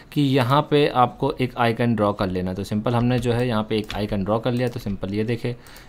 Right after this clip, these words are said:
इस तरीके से जो है हम यहाँ पे जो है इसको यहाँ पे ड्रॉ कर ले रहे हैं। तो ये फ़िलहाल के लिए अभी हमने इसको ऐसा ड्रॉ कर दिया है, but इसको यहाँ से हम एडजस्ट कर लेंगे और यहाँ से इसको जो है इस तरीके से आप यहाँ पे एडजस्ट कर सकते हैं। तो ये देख सकते हैं आप यहाँ पे, तो ये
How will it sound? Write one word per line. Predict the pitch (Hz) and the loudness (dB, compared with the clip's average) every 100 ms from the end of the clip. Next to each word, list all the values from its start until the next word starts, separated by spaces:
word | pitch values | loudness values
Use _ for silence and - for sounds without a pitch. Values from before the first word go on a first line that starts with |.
| - | -8
इस | 123 | -2
तरीके | 143 135 143 | 2 2 2
से | 131 135 | 0 0
जो | 139 | 2
है | 131 | 2
हम | 127 131 | 2 2
यहाँ | 110 113 | 0 0
पे | 110 113 113 | 0 0 0
जो | 110 | -2
है | 101 107 104 | -4 -4 -6
इसको | - 117 | -8 -4
यहाँ | 110 95 | -2 -2
पे | 92 131 | -4 -6
ड्रॉ | 135 104 98 | -4 -2 -2
कर | 98 | -2
ले | 92 92 | -4 -4
रहे | 92 | -4
हैं। | 87 90 - - - - | -6 -10 -14 -18 -10 -2
तो | |
ये | 139 160 | 4 4
फ़िलहाल | 156 147 143 | 4 4 4
के | 151 | 4
लिए | 156 | 2
अभी | 147 147 | 4 2
हमने | 139 139 | 2 0
इसको | 131 - 143 | -2 -2 -2
ऐसा | 120 113 131 | 0 0 2
ड्रॉ | 117 117 | 2 2
कर | 131 | 0
दिया | 120 131 | 0 0
है, | 131 | 0
but | 131 123 | -2 -4
इसको | 120 120 156 | -6 -4 -2
यहाँ | 135 113 127 | 0 0 -2
से | 123 | -2
हम | 117 117 | -2 -2
एडजस्ट | 104 107 120 - | -2 -2 -2 -2
कर | 127 | -2
लेंगे | 120 120 123 | 0 0 -2
और | 113 | -2
यहाँ | 104 101 113 | -2 -2 -2
से | 113 | -4
इसको | 104 - 107 | -6 -4 -4
जो | 101 | -4
है | 95 113 - - - | -4 -6 -10 -18 -8
इस | 135 - | -4 2
तरीके | 131 127 | 2 2
से | 120 131 | 0 0
आप | 117 123 | 0 2
यहाँ | 107 | -2
पे | 110 175 | -2 -2
एडजस्ट | 113 104 113 - | -2 -2 -4 -4
कर | 107 | -4
सकते | 98 - | -4 -6
हैं। | 98 | -6
तो | 113 | -4
ये | 127 | -2
देख | 135 131 | -2 -2
सकते | 131 - | -4 -2
हैं | 139 | -2
आप | 135 | 0
यहाँ | 127 127 | 0 0
पे, | 160 180 - - - - - | -2 -4 -8 -20 -20 -20 4
तो | 165 170 175 | 8 8 6
ये | 123 135 165 | 4 4 4